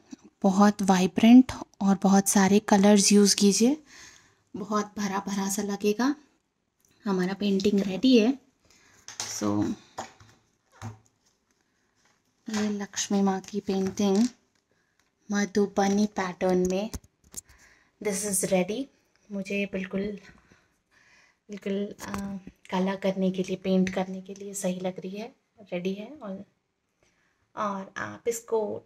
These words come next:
try कीजिए, बनाइए। Use all the vibrant colors।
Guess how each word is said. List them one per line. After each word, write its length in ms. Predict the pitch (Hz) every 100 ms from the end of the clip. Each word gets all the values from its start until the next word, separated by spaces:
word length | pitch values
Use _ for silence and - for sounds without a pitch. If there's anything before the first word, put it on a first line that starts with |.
| -
try 300 | - 185 190
कीजिए, 560 | - 208 214 240 277 _ _
बनाइए। 600 | 185 185 185 180 190 294 - - - - -
Use 340 | 202 208 214 208 - -
all 360 | 240 285 320
the 140 | 285 208
vibrant 600 | 196 202 190 220 226 226 - 196
colors। 540 | 180 185 202 285 -